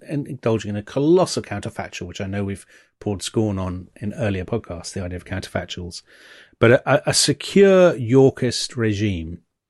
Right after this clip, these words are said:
in a Plantagenet regime in the mid sixteenth century, I would say is much less likely to break with Rome and to encourage the growth of Protestantism.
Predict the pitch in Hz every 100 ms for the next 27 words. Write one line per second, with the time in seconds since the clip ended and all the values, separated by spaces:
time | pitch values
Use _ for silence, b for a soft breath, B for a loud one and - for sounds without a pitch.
0 | _ _ _ _ 135 123 123 135 123 139
1 | 139 123 107 104 98 95 82 78 _ _
2 | _ _ 120 107 107 117 - 104 95 95
3 | 92 - 95 - 82 98 101 87 - 92
4 | 85 104 - - 101 - 101 104 - 98
5 | 98 110 101 98 92 90 _ _ _ _
6 | _ 104 - 98 - 95 87 - _ 107
7 | 98 98 - - 98 - - - 87 -